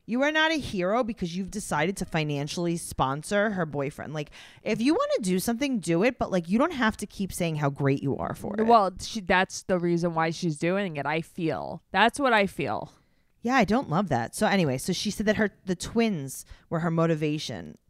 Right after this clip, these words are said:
Speaker 1: uh, to get sober. So was that before she had Addie? She was a
Speaker 2: Uh, no, I think that it was right. Was
Speaker 1: It was
Speaker 2: no, it
Speaker 1: after
Speaker 2: was
Speaker 1: Addie.
Speaker 2: when she had Addie, 'cause she said that
Speaker 1: Yeah.
Speaker 2: she became hooked because, uh,
Speaker 1: Right,
Speaker 2: when
Speaker 1: the
Speaker 2: they were,
Speaker 1: C-section.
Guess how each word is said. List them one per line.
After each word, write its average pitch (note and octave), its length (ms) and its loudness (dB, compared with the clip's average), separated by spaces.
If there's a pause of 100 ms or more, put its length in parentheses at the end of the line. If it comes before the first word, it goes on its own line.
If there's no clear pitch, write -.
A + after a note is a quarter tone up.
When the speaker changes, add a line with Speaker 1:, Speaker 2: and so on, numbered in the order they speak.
(140)
Speaker 1:
uh, C3 260 0
to - 140 -12
get C3+ 120 -8
sober. C3 360 -4
So D3 320 -2 (360)
was G#3+ 200 0
that B4+ 140 -4 (180)
before - 280 -6
she C#4+ 200 -8
had B3 160 0
Addie? F4+ 540 -2 (380)
She - 220 -10
was C4+ 140 -6
a C#4 100 -2
Speaker 2:
Uh, G#3+ 580 4
no, G#3+ 840 4
I C4+ 280 6
think E4 380 -6
that A3 300 4 (180)
it G#3+ 100 4
was G#3 220 4
right. G#3+ 140 -2 (320)
Was C#4+ 320 4
Speaker 1:
It C4 80 -4
was D#4+ 80 4
Speaker 2:
no, G#4+ 60 8 (120)
it - 80 8
Speaker 1:
after C#4 120 8
Speaker 2:
was C#4+ 80 8
Speaker 1:
Addie. F3+ 240 10
Speaker 2:
when C#3 80 0
she D#4 240 2
had D4+ 340 0
Addie, E4 300 -2
'cause B3 180 -2
she A#3+ 160 -6
said D#4+ 340 4
that C4+ 180 4
Speaker 1:
Yeah. D3+ 80 2
Speaker 2:
she C4 120 2
became C#4 460 -2
hooked C#4+ 320 4 (380)
because, A3 540 4
uh, G#3+ 60 -6
Speaker 1:
Right, G#3+ 260 8
Speaker 2:
when G3+ 140 4
Speaker 1:
the G3 40 4
Speaker 2:
they A3 280 8
were, - 40 8
Speaker 1:
C-section. D#3 440 -2